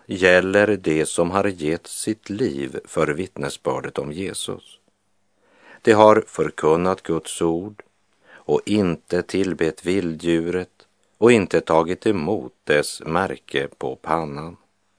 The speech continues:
Det handlar om sådana Jesu lärjungar som lidit mer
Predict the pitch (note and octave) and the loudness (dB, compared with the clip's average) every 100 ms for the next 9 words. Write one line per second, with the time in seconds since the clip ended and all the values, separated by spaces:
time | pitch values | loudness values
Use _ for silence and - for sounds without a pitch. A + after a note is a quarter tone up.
0 | _ _ _ _ _ _ _ _ - - | _ _ _ _ _ _ _ _ -20 2
1 | G#2+ G#2+ C#3 B2 F2+ F2+ G#2 G#2+ G2+ G2+ | 4 6 4 2 0 2 4 4 2 0
2 | F#2 - - G#2+ D#2+ E2 F#2 G2 G2 D#2 | 0 -4 -2 0 2 2 2 2 0 0
3 | D2+ D2 F2 E2 F#2 G2 E2+ D#2+ E2 E2+ | 0 0 -2 0 2 2 0 0 0 0
4 | F#2+ G2 E2+ - D2 D2 C#2+ - F2 B2+ | -4 -4 -6 -2 -2 -2 -6 -10 -6 -6
5 | E2 - G2 D#2+ _ - F2 D#2 G2 C#2+ | -6 -6 -4 -4 _ -10 -6 -4 -4 -4
6 | C2+ C#2 | -6 -8